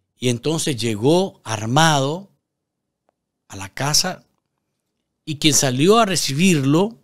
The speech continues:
¿verdad?, fue la esposa de Wilson García, diciéndole que se calmara,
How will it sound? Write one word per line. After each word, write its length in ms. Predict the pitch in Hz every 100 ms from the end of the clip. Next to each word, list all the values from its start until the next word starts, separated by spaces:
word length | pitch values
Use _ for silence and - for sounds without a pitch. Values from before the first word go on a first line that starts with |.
| _ _ _ _ _ _
¿verdad?, 460 | - 117 113 147 165
fue 160 | - 165
la 80 |
esposa 560 | 151 - 196 170 - - _ _ _ _ _ _ _ _ _ _ _ _
de 380 | 110 123 165 -
Wilson 320 | 120 143 -
García, 460 | 143 143 - 214 175
diciéndole 340 | 139 190 214
que 80 | 202
se 100 | 170
calmara, 400 | 160 151 170 175